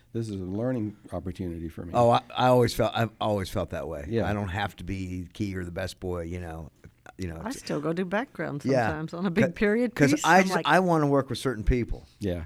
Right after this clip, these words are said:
Speaker 2: You know
Speaker 1: Well, if
Speaker 2: about
Speaker 1: you're in
Speaker 2: that.
Speaker 1: my line of work, there's a couple of prop masters that are, like, the pinnacle,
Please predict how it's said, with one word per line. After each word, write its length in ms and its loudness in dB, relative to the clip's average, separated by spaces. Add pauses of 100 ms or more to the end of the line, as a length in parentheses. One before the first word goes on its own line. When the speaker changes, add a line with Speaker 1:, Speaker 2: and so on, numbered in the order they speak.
Speaker 2:
You 100 -4
know 80 -4
Speaker 1:
Well, 120 4
if 60 2
Speaker 2:
about 60 -2
Speaker 1:
you're 120 4
in 80 4
Speaker 2:
that. 40 6
Speaker 1:
my 180 4
line 200 2
of 60 0
work, 200 0
there's 200 0
a 40 -6
couple 220 -4
of 80 -8
prop 220 -4
masters 400 -6
that 180 -4
are, 140 -4
like, 200 -6 (500)
the 100 -6
pinnacle, 520 -6